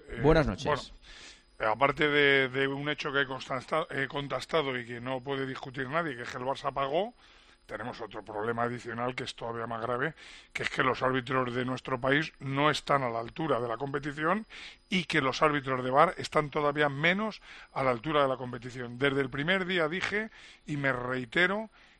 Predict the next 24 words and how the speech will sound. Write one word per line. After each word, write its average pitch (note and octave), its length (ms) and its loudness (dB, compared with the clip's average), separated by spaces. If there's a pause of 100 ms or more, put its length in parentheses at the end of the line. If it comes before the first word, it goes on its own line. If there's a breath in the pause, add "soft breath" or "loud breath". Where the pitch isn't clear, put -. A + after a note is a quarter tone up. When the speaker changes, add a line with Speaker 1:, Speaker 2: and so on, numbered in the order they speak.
(100)
Speaker 1:
que D3+ 140 2
el C#3+ 100 2
var G#3+ 320 8 (360)
se D#3 440 0 (400)
sacó F3+ 560 2
de D3+ 120 2
la C#3+ 100 4
manga G#3+ 360 2
para E3+ 480 4 (400 loud breath)
jugadas F3+ 640 4
que - 160 0
eran C#3 340 2
claras G#3+ 500 4
y F#3+ 60 -6
manifiestas, E3 760 -2 (320 loud breath)
para F3 180 8
jugadas G#3 480 2
en F3+ 120 -2
las E3 160 2
que F3+ 140 -2
no G3+ 180 0
se G3+ 180 -4
podía G3+ 340 0
discutir. E3 640 -2